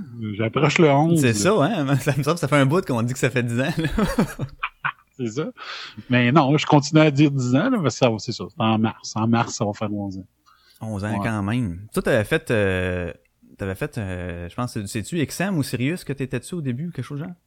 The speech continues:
Speaker 1: Dans le temps, c'était X M. Il y avait
Speaker 2: X M,
Speaker 1: pas
Speaker 2: ok.
Speaker 1: eu, ouais, il y avait pas eu de fusion encore entre X M et Sirius. C'était pas fait encore. C'est quand, c'est lors de la fusion, dans le fond, qu'on a perdu l'antenne qu'on, sur laquelle on était, parce qu'on utilisait, euh,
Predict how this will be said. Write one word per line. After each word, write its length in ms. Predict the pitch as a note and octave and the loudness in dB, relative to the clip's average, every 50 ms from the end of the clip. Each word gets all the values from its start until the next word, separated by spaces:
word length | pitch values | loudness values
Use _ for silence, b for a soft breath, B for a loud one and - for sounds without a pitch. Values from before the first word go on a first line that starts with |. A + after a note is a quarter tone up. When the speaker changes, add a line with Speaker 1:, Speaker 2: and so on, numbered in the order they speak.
| _ _ _ _ _ _ _ _ _ - | _ _ _ _ _ _ _ _ _ 0
Speaker 1:
Dans 120 | B2 C3 | 0 2
le 80 | C3 A2+ | 2 0
temps, 220 | - - E3 G#3+ | 2 2 2 2
c'était 340 | G3 - - D3 C#3+ C#3 B2+ | 2 4 4 6 6 6 4
X 280 | B2+ A2+ - - - D#3 | 2 0 -4 0 2 4
M. 340 | D3+ D#3 C#3 A#2+ A#2 A2 A2 | 4 4 4 2 2 2 2
Il 80 | A2+ A2+ | 2 2
y 60 | A#2+ | 4
avait 120 | A#2 B2+ | 4 4
Speaker 2:
X 20 | B2+ | 6
M, 40 | |
Speaker 1:
pas 60 | A2 - | 4 4
Speaker 2:
ok. 80 | D3 | 2
Speaker 1:
eu, 120 | B2+ B2+ - - C3 - _ _ C#3+ C#3+ - _ _ - | 2 -4 -8 -10 -20 -20 _ _ -12 -12 -12 _ _ -2
ouais, 80 | C#3+ C3+ D3+ | -2 0 2
il 60 | C#3+ | 2
y 40 | B2+ | 2
avait 100 | B2+ A#2+ | 2 2
pas 120 | - D3 | 2 0
eu 40 | E3+ | 0
de 80 | - | 0
fusion 300 | - - C#3+ B2 C3+ E3+ | -2 -2 2 2 4 6
encore 420 | E3+ D3 B2 A2 - C3+ D3+ D#3 B2 | 6 4 4 2 2 2 2 4 4
entre 340 | A2+ A2 A2 A2 - - A2+ | 2 2 2 0 -2 -6 -10
X 220 | G#2 - - - | -10 -10 -2 0
M 120 | C3+ C3+ | 0 0
et 40 | B2 | 0
Sirius. 420 | - - - A2 F#2+ G2+ A#2 C#3+ - | -2 -4 -6 -6 -6 -6 -12 -14 -6
C'était 140 | _ A2+ | _ -6
pas 100 | - - | -6 -4
fait 160 | A2 - F#3 - | -2 0 2 2
encore. 400 | B2+ G#2+ G2+ - D#3 - A#2+ - b b b b b _ | 2 0 2 2 2 2 2 -2 b b b b b _
C'est 100 | - C3+ | -6 2
quand, 200 | - E3+ F3+ D#3+ | 2 4 4 4
c'est 180 | C#3 - E3+ D#3 | 4 4 4 6
lors 200 | E3 E3 F#3+ F3 | 8 6 6 6
de 40 | |
la 80 | E3+ D#3 | 6 4
fusion, 540 | C#3+ - - D#3 C#3+ B2 A#2+ C3+ D#3+ G3 G#3+ | 4 2 0 0 0 2 4 4 4 4 4
dans 140 | F3 C#3 A#2 | 4 4 2
le 60 | G#2 | 0
fond, 240 | - - D#3 F#3 F3 | 2 2 0 0 2
qu'on 340 | D3+ C3 A2+ G#2+ G#2+ G#2+ A#2 | 0 -2 0 0 2 2 0
a 60 | A#2 | 2
perdu 300 | - - B2+ A2 A2 A#2+ | 2 2 0 0 0 0
l'antenne 560 | C3+ C#3 C3 A#2+ A2 G2+ - C3 C3 C#3 C3+ - | 2 2 2 2 0 -2 -2 -4 -2 -2 -4 -4
qu'on, 440 | - A2 G#2 G#2 G2+ G2 F#2+ F#2+ | -6 -6 -6 -6 -6 -8 -8 -10
sur 160 | - - - A2+ | -12 -4 0 0
laquelle 220 | A2 - - C3+ | 2 4 4 4
on 100 | C3+ B2+ | 4 4
était, 260 | A#2+ A2 - E3+ G3 | 4 2 4 2 4
parce 140 | G3 D#3 - | 4 2 2
qu'on 140 | - D#3 D3 | 4 4 4
utilisait, 600 | D3 C#3 - D#3+ C#3 B2 B2 C3+ D#3 F3 F3+ F3 | 4 4 2 0 0 0 2 4 4 6 6 6
euh, 120 | C#3+ B2+ | 6 4